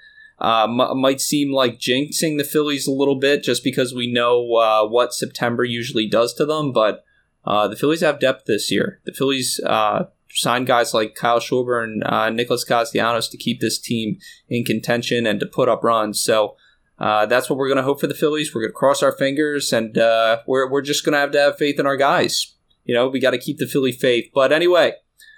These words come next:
uh, the next series for the Phillies will be against the Miami Marlins, like Dave touched on. Uh, they will start the first game of a three-game set tonight at seven oh five Eastern Standard Time,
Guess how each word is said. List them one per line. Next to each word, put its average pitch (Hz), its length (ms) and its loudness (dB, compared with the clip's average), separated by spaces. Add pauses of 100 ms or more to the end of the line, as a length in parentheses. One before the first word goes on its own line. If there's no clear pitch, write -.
(120)
uh, 135 160 2
the 135 100 -2
next 147 260 0
series 147 300 0
for - 80 -4
the 123 80 0
Phillies 135 460 -2
will 139 180 0
be 131 180 -2
against 120 380 -2
the 127 60 0
Miami 117 320 0
Marlins, 120 480 -2
like 113 180 0
Dave 107 260 -2
touched 123 280 -2
on. 117 300 0 (400)
Uh, 113 300 2
they 117 140 2
will 117 100 -2
start 117 320 0
the 110 80 -2
first 120 320 0
game 120 240 0
of 113 100 -2
a 117 60 -4
three-game 117 420 -2
set 110 240 0
tonight 113 300 0
at 104 160 -2
seven 117 500 -2
oh 110 220 2
five 113 420 0 (100)
Eastern 107 420 -2
Standard - 420 -4
Time, 151 400 -2